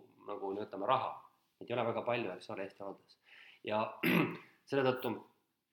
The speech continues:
me peame aktsepteerima sinuga koolitajatena ja nõustajatena, et, et, et me ei saa nagu öelda inimesele, et mine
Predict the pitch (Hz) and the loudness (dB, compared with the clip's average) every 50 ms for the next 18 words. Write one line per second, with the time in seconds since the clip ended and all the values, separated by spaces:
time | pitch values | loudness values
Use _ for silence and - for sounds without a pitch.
0 | _ _ _ _ - - _ - 113 117 120 143 143 131 127 127 127 - - - | _ _ _ _ -20 -14 _ -2 0 4 6 6 6 6 6 4 2 0 -4 2
1 | - 185 190 156 127 117 110 117 123 117 110 110 104 - 156 156 139 - - 113 | 4 4 6 6 4 2 2 0 0 0 0 -2 -2 0 2 2 2 2 0 -2
2 | 113 - - 117 110 113 110 110 127 151 160 - - 120 113 - - 113 104 101 | -2 0 -2 -2 0 0 0 0 0 0 -2 -2 -2 -2 -2 -2 -4 -6 -6 -6
3 | 104 104 - - - - - - - - _ - - 104 104 - - - 110 - | -8 -8 -10 -16 -20 -20 -20 -20 -20 -20 _ -4 -4 -4 -4 -6 -10 -14 -14 -10
4 | - - 123 127 113 - 175 185 165 131 113 113 107 107 - 107 101 98 92 - | -4 0 0 2 2 4 6 6 6 6 6 4 2 0 0 0 0 -2 -2 -6
5 | - - - - - _ _ _ - - 147 180 180 151 - 117 123 143 143 113 | -10 -20 -20 -20 -20 _ _ _ -2 2 6 8 8 8 8 6 4 4 4 2
6 | 95 104 101 95 - - 117 135 147 135 | 0 -2 -4 -8 -6 -2 2 4 6 6